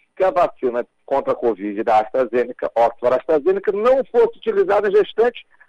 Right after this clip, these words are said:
até que, que fosse melhor avaliado esse potencial risco,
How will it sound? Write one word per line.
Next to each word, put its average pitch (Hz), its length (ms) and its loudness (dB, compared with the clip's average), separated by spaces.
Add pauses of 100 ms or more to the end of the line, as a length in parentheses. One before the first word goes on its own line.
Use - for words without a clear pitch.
(160)
até 214 520 2
que, 220 260 -10 (120)
que 381 120 -4
fosse 202 300 -4
melhor 190 380 0
avaliado 160 640 2 (340)
esse 131 200 -4
potencial 131 600 0
risco, 160 400 -4